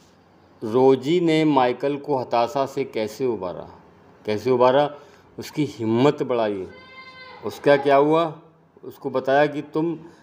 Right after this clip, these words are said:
एक दिन ज़रूर कामयाब होगे। उसको कैसेट्स ला कर दिए। माइकल ने अपना सपना कैसे पूरा कर पाया? माइकल ने अपना सपना संगीत, बहुत बड़ा संगीतज्ञ बन के पूरा कर पाया।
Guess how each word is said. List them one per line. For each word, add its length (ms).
एक 200
दिन 160
ज़रूर 300
कामयाब 540
होगे। 440
उसको 680
कैसेट्स 440
ला 140
कर 160
दिए। 400
माइकल 440
ने 220
अपना 300
सपना 400
कैसे 400
पूरा 280
कर 180
पाया? 400
माइकल 440
ने 200
अपना 420
सपना 600
संगीत, 880
बहुत 260
बड़ा 200
संगीतज्ञ 760
बन 180
के 160
पूरा 400
कर 240
पाया। 440